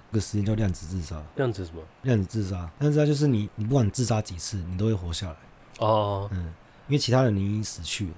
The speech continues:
Speaker 1: 因为其他死去就没有意识嘛，所以你也不知道他们存在。
Speaker 2: 嗯。
Speaker 1: 但一定会有一个你存在，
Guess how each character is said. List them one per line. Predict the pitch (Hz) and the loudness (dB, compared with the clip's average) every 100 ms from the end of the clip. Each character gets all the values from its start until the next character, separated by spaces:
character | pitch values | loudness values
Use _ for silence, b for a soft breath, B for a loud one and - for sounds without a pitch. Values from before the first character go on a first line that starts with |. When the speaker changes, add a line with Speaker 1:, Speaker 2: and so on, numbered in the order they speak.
| - | -2
Speaker 1:
因 | 151 | 4
为 | 156 147 | 6 4
其 | - | 2
他 | 131 | 2
死 | 123 107 | 2 0
去 | 131 | 2
就 | 131 | 4
没 | 123 | 4
有 | 113 | 4
意 | 110 | 0
识 | - 107 | 0 -4
嘛， | 85 87 | -6 -10
所 | - 123 | -2 0
以 | |
你 | 117 | 2
也 | |
不 | 98 | 2
知 | 107 | 0
道 | |
他 | 107 | 0
们 | 92 | 0
存 | - 85 | -4 -8
在。 | 95 85 - | -8 -10 -10
Speaker 2:
嗯。 | 92 87 B B | -12 -12 B B
Speaker 1:
但 | - 143 143 | 2 2 2
一 | 110 | 0
定 | 127 | 2
会 | 127 | 4
有 | 117 | 4
一 | |
个 | 110 | 2
你 | 101 82 | -2 -4
存 | - | -6
在， | 90 | -6